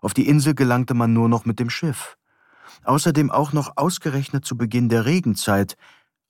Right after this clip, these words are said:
Ein Vogel in der Brutzeit?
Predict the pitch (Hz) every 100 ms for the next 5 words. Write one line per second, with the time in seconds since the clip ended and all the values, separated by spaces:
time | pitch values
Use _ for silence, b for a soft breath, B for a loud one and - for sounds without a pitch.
0 | _ - 92 - - - 107 156 190 175
1 | - 104 101 - 98 98 98 - 131 165
2 | - -